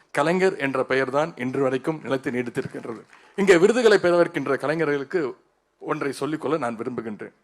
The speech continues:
கலைமாமணி விருதை வாங்குவதால் உங்களுக்கு பெருமை என்று சொல்வதை விட, உங்களை போன்ற சிறந்த கலைஞர்களை பெற்-, கொண்டிருப்பதால் நம்முடைய தமிழ்நாட்டிற்கு அது பெருமை என்பதை இங்கே நான் குறிப்பிட்டுக் கொள்ள விரும்புகின்றேன். ரெண்டாயிரத்தி ஒன்பதாம் ஆண்டு இதே கலைவாணர் அரங்கத்தில் நடந்த நிகழ்ச்சியில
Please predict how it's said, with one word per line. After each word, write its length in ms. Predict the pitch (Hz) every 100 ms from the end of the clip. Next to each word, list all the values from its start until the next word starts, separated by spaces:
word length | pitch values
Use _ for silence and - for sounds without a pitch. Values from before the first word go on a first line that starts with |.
| _ -
கலைமாமணி 480 | 165 226 240 233 202
விருதை 260 | 180 185 160
வாங்குவதால் 600 | 143 147 135 151 123 - _ _ _ _ _ _
உங்களுக்கு 460 | 151 185 220 214
பெருமை 360 | 202 175 180 185
என்று 260 | 135 139 143
சொல்வதை 340 | 143 143 139
விட, 320 | 123 147 120 - _ _
உங்களை 320 | 160 175 185
போன்ற 480 | 170 202 214 202 147
சிறந்த 500 | - - 180 208 202
கலைஞர்களை 540 | - 156 175 160 156
பெற்-, 240 | 127 139 -
கொண்டிருப்பதால் 680 | 143 156 147 127 131 160 - _ _
நம்முடைய 340 | 131 139 131
தமிழ்நாட்டிற்கு 880 | 123 131 170 170 151 151 - 185 175 _
அது 220 | 127 135
பெருமை 360 | 135 147 151 143
என்பதை 360 | 123 127 131 147
இங்கே 240 | 107 131
நான் 160 | 120 110
குறிப்பிட்டுக் 400 | 143 151 - 123
கொள்ள 200 | 123 135
விரும்புகின்றேன். 600 | 120 123 120 113 113 104 _ _ _ _ _
ரெண்டாயிரத்தி 800 | - 165 202 202 190 170 139 113
ஒன்பதாம் 440 | - 139 160 160 139
ஆண்டு 420 | 135 135 135 104 _ _ _ _ _
இதே 380 | 131 175 196 -
கலைவாணர் 400 | 147 160 165 139
அரங்கத்தில் 320 | 135 127 147
நடந்த 280 | 127 131 120
நிகழ்ச்சியில 500 | 143 - 135 165